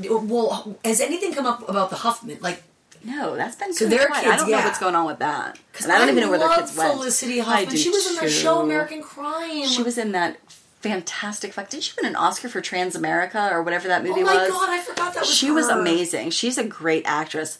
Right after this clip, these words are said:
Speaker 1: I'm so
Speaker 2: Mm.
Speaker 1: sad. And
Speaker 2: Here's
Speaker 1: why does
Speaker 2: the
Speaker 1: William H. Macy get out of it?
Speaker 2: Here's the thing. Um, do what middle class and poor people have been doing for years. Push your kids to do well in school
Speaker 1: Yeah.
Speaker 2: so they get into college.
Speaker 1: Or make them take the student loans. You don't have to pay
Speaker 2: Mm-hmm.
Speaker 1: for it.
Speaker 2: Yeah.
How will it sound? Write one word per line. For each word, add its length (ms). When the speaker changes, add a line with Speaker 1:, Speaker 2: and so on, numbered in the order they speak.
Speaker 1:
I'm 180
so 340
Speaker 2:
Mm. 40
Speaker 1:
sad. 720
And 100
Speaker 2:
Here's 140
Speaker 1:
why 80
does 120
Speaker 2:
the 20
Speaker 1:
William 220
H. 180
Macy 280
get 140
out 240
of 80
it? 260
Speaker 2:
Here's 500
the 100
thing. 540
Um, 580
do 180
what 200
middle 200
class 320
and 80
poor 180
people 300
have 80
been 140
doing 240
for 120
years. 520
Push 200
your 100
kids 220
to 80
do 140
well 200
in 80
school 240
Speaker 1:
Yeah. 100
Speaker 2:
so 60
they 80
get 160
into 120
college. 540
Speaker 1:
Or 60
make 260
them 260
take 220
the 60
student 340
loans. 400
You 100
don't 80
have 100
to 80
pay 160
Speaker 2:
Mm-hmm. 80
Speaker 1:
for 200
it. 120
Speaker 2:
Yeah. 200